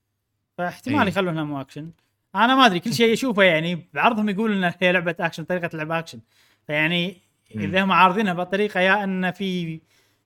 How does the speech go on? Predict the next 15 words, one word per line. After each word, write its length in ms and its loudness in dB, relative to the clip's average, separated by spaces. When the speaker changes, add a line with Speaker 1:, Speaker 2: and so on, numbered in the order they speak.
Speaker 1:
فكرة 420 2
مثلا 460 -2
إضافية، 720 0
Speaker 2:
إيه. 80 -4
Speaker 1:
زائد 280 2
إن 80 -6
هي 280 0
أكشن، 340 -6
أو 140 -4
إنه 140 -2
ما 140 0
أدري 140 -2
ليش 240 -2
يخف-، 340 -16
يخب-، 580 -10